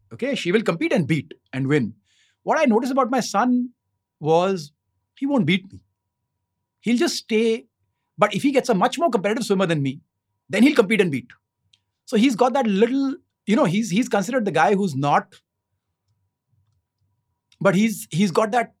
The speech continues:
deep respect somewhere where he, I once asked him that, you know, "Why didn't you overtake me?" Because we were doing a ten K and I knew he could and he did not. And he used a wrong word. I don't know whether,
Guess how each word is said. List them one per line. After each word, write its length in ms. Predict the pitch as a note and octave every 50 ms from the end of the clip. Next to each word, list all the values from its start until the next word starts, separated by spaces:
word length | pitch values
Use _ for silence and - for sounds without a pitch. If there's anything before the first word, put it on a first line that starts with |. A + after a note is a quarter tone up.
| _ _ _ _ _ _ - D3 B2 A2+ A2+ A2+ A2
deep 400 | - F3+ F#3+ G3+ G3 G3 G3 - - - _ _ _ _ _ _ _ _ _ _ _ -
respect 460 | D#3 F3 E3+ F3 - G3+ F#3+ F#3+ -
somewhere 400 | - F3 E3+ E3 D#3+ C#3 B2 B2+
where 100 | D#3+ F3+
he, 300 | F3+ F#3 G3 F3 - - _ _ _ _ _ _ _ _ _ _ _ - - _
I 120 | - G3+ A#3
once 200 | B3 C4+ C4 G#3+
asked 260 | F#3 E3 G3+ G3 -
him 180 | - F#3 F3+ F3
that, 140 | D#3+ C#3+
you 60 | D#3 E3
know, 280 | F3 F#3+ G3 F#3+ - _ _ _
"Why 140 | D#3+ D3+ D#3
didn't 140 | F3 F#3+ F3+
you 100 | G3 F3
overtake 360 | F3+ G3 F#3+ G3 F3+ F3 C3+
me?" 100 | C3+ C3
Because 180 | C#3 D#3 D#3+
we 60 | D#3 F3
were 60 | E3+
doing 140 | E3 F#3+ G3
a 60 | F#3
ten 200 | F#3+ E3+ F3+ F3+
K 260 | - C#3 B2+ C3 C3 _ _
and 340 | - D#3 D#3+ D#3+ D#3+ D#3+ E3 -
I 120 | - E3 F3
knew 240 | E3 D#3+ G3+ A#3 G3
he 100 | G3 G3
could 260 | F#3+ F#3 E3 - D#3+
and 120 | D#3 C#3
he 60 | D#3
did 160 | C#3+ D3 C#3 C#3+
not. 200 | D#3+ B2+ A2 - _ _ _ _ _ _ _ _ _ _ _ _ _ _ _ _ _ _ _ _ _ _ _ _ _ _ _ - - - - -
And 100 | - G3+
he 40 | A#3
used 220 | A#3 B3+ B3 F#3 F#3
a 120 | F3 D3+
wrong 380 | C#3 C3+ C#3+ E3+ E3+ F3 E3+ D3+
word. 180 | D#3 D3+ D3+
I 40 | D3+
don't 100 | D#3 D#3
know 60 | D#3+
whether, 160 | D#3 C#3+ D3+